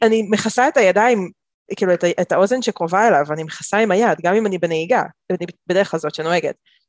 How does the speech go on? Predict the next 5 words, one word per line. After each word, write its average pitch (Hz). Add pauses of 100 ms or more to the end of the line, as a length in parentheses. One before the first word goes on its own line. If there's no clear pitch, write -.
(160)
כי 254
זה 220
כואב 247
לי 269
פיזית, 247